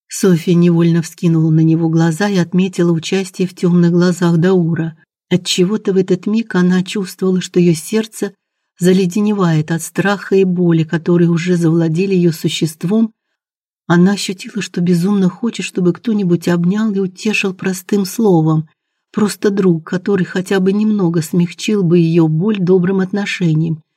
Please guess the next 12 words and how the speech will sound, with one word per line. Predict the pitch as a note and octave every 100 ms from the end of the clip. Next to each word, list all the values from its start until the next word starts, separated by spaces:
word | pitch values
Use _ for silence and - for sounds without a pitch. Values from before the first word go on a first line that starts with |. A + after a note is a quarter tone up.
| _ _
В | -
следующий | F3+ E3 D#3+ - F3+
момент | E3+ E3 F#3 G#3+ G#3+
Софья | - F#3+ F3 F3
притиснулась | E3+ E3+ - F#3 - E3 D#3+
к |
худощавой | - D#3+ E3+ - F3+ F3
фигуре | D#3+ F#3+ F3 F3+ E3+
молодого | E3+ E3+ E3 E3+
человека | D#3+ F3 E3 F3+ G#3 F#3+
и |
пролепетала: | - F#3 F3+ F3+ - F3 E3+ E3+